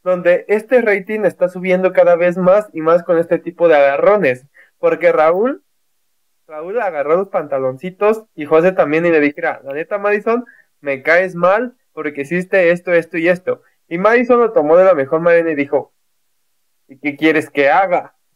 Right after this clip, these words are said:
Pues sí, chicos, Raúl sí le dijo, "A mí me cae mal la actitud que tuviste después de que no me abrazaste o no s-, estuviste conmigo después de la eliminación de Dania Méndez". Y dice, "Ok, yo sé que Madison tiene más cosas que hacer,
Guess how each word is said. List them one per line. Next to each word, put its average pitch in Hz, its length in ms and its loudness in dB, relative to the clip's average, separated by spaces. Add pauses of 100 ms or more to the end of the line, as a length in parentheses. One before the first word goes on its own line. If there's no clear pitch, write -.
(580)
Pues 180 180 -6
sí, 254 180 -8
chicos, - 400 -12 (280)
Raúl 214 260 -6
sí 247 80 -10
le 220 80 -6
dijo, 160 300 -2
"A 160 60 -2
mí 208 120 -2
me 285 140 -2
cae 240 180 -2
mal 208 300 -2
la 185 80 2
actitud - 340 -10
que 208 120 -8
tuviste 180 800 -4 (100)
después 185 400 -2
de 233 160 -2
que 165 280 0
no 156 260 2
me 196 140 2
abrazaste 170 560 2
o 180 40 2
no 160 260 2
s-, - 360 -8
estuviste 160 560 -2
conmigo 165 460 2
después 165 280 0
de 170 60 6
la 170 100 2
eliminación 156 600 0
de 147 100 -2
Dania 135 280 2
Méndez". 151 480 0 (340)
Y 165 80 -8
dice, 151 300 0
"Ok, 190 260 0 (220)
yo 180 120 0
sé 220 180 -6
que 214 140 -2
Madison 196 360 0
tiene 190 220 0
más 185 180 2
cosas 185 300 0
que 185 80 2
hacer, 180 440 0